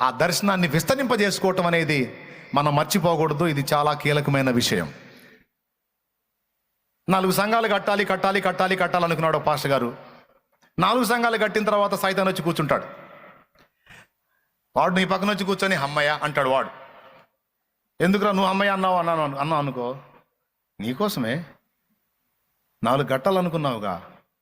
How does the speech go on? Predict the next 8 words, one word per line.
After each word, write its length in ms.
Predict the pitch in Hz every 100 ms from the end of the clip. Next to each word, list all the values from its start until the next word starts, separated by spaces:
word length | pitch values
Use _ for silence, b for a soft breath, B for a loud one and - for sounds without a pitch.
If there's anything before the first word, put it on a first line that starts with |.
| _ _ _ _ _ _ _ _ -
హా, 400 | - 151 143 131
ఎన్ని 200 | 123 123
కష్టాలు 360 | 127 117 143 151
పడ్డావో, 520 | 151 147 151 151 143 -
ఆ, 240 | 139 185 170 127
ఎట్టకేలకు 500 | - 120 143 165 143
నాలుగు 240 | 131 135
కట్టావు, 340 | 117 - 120